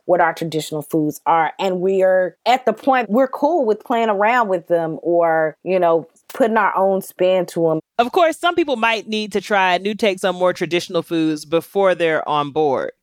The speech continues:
Speaker 2: And Nicole says that's okay. The most important thing is keeping the stories alive as you innovate with those foods.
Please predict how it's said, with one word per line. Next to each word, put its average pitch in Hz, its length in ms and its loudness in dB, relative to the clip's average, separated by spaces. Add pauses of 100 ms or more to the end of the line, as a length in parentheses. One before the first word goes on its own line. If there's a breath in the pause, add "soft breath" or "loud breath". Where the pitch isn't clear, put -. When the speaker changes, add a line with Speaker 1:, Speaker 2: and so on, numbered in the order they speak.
Speaker 2:
And 170 120 -4
Nicole 247 280 0
says 226 300 -2
that's 190 260 0
okay. 165 480 -2 (160)
The 196 80 2
most 208 300 2
important 240 580 -2
thing 220 240 0
is 180 140 0
keeping 196 240 -8
the 151 80 -4
stories 226 400 -2
alive 208 380 0
as 170 200 -2
you 160 140 -8 (100)
innovate 170 460 0
with 131 160 -8
those 127 260 -2
foods. - 560 -10